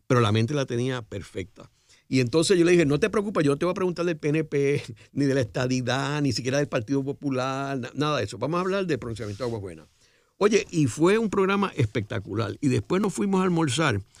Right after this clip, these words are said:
Y él me dice, "Oye, Ángel, la verdad que disfruté esto porque me metí como en el cassette de la mente, un memory lane.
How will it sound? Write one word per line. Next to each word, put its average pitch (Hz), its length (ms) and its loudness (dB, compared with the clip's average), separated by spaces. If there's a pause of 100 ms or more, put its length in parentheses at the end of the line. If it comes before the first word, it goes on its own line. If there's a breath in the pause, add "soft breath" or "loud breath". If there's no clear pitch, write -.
(380 soft breath)
Y 131 400 6
él 135 80 8
me 151 100 6
dice, 143 220 4
"Oye, 190 220 4
Ángel, 208 160 2
la 156 80 0
verdad 120 180 2
que 185 100 0
disfruté 151 720 0 (120)
esto 156 260 0
porque 117 160 2
me 113 120 4
metí 110 280 -2
como 123 300 -2
en 113 260 -2
el 117 120 -6
cassette 135 280 -4
de 175 80 0
la 180 120 2
mente, 180 240 2
un 139 60 4
memory 156 320 6
lane. 107 380 2